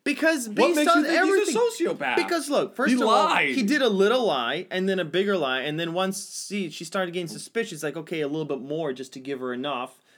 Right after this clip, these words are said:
Speaker 1: And, like, it's, she's, it looks like he's doing a lot of wiggle waggling.
Speaker 2: Okay.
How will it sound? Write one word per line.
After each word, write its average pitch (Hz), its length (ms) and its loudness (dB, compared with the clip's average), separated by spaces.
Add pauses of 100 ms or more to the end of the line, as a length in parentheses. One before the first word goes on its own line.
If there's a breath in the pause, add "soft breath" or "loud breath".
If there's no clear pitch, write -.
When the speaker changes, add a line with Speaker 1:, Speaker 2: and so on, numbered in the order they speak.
(100)
Speaker 1:
And, 175 140 -2
like, 175 260 -4
it's, 202 260 -6
she's, 214 440 -12
it 208 320 -12
looks 247 260 -10
like 254 140 -8
he's 214 160 -12
doing 220 220 -8
a 208 40 -6
lot 196 200 -4
of 180 120 -4
wiggle 190 240 -2
waggling. 107 460 -6 (340)
Speaker 2:
Okay. 151 500 -4